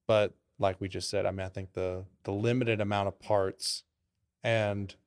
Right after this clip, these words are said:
for a system like yours, you know, if you lose your engine,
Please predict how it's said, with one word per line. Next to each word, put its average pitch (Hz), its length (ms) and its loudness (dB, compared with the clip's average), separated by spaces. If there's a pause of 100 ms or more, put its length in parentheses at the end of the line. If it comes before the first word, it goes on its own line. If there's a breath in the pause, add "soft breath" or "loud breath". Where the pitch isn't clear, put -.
(180)
for 110 160 -2
a 101 40 -2
system 101 380 -4
like 95 220 -6
yours, 101 560 0 (560)
you 113 100 0
know, 90 220 -2 (480)
if 123 140 -4
you 131 120 4
lose 135 220 4
your 117 100 2
engine, 110 560 2